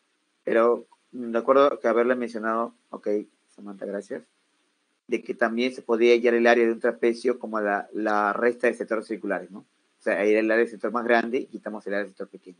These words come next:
sin pintar, ¿no? Y obviamente lo que nos queda es la forma de un trapecio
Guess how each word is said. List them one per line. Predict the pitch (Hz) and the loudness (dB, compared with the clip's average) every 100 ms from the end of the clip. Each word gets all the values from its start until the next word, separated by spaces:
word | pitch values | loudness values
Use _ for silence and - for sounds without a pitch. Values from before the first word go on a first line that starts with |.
| _ | _
sin | 101 | -20
pintar, | 95 92 - - | -20 -20 -20 -20
¿no? | _ _ _ _ _ _ - | _ _ _ _ _ _ -8
Y | 117 | -2
obviamente | 104 107 113 120 | 0 0 -2 -2
lo | 135 | -2
que | 101 | -2
nos | 95 - | -12 -4
queda | 104 104 | 0 0
es | 104 - - - | -2 -6 -14 -14
la | 98 | -14
forma | - 98 95 | -12 -10 -6
de | 95 | -8
un | 98 | -8
trapecio | 90 - - _ | -16 -18 -20 _